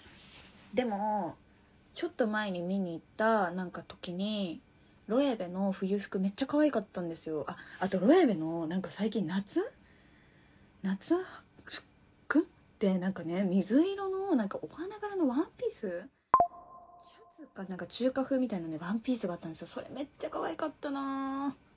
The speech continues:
買いたかったけど、さすがに高くてやめた。<laughs> しかもこれどこに着てくの？と思って。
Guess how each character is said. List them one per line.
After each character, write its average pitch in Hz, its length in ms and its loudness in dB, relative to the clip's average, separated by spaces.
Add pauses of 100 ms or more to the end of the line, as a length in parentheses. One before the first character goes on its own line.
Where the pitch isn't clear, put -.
(160)
買 311 260 0
い 311 40 -6
た 330 120 -2
か 302 160 -4
っ 269 80 -4 (100)
た 262 80 -8
け 247 160 -14
ど、 233 60 -20 (2000)
さ 277 220 2
す 277 180 -10
が 302 140 -10
に 320 60 -12 (100)
高 - 400 0
く 277 60 -16
て - 20 -14
や 196 80 -14
め 190 80 -20
た。 - 140 -20 (720)
<laughs> 339 760 -8
し - 120 -12
か 480 140 2
も 269 120 0
こ 233 140 -4
れ 220 120 2
ど 214 140 0
こ 508 100 8
に 320 120 4
着 - 80 -8
て 190 100 0
く 185 100 -2
の？ 156 180 0
と 180 100 -2
思 151 140 -2
っ - 20 -6
て。 - 360 -6